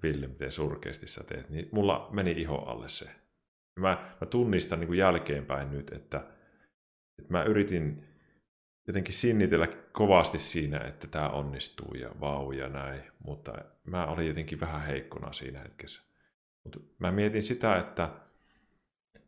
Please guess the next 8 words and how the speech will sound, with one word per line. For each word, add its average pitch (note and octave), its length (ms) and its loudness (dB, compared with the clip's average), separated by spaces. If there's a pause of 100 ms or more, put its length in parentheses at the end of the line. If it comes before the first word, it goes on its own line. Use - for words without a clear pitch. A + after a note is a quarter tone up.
(120)
mulla G#2+ 240 6
oli F#2 100 6
tämmönen F#2+ 260 2
niinku G#2 140 -4
tilanne, A2+ 400 6
mikä D2 320 -2
teki C#2+ 340 -6
sen. C2+ 300 -8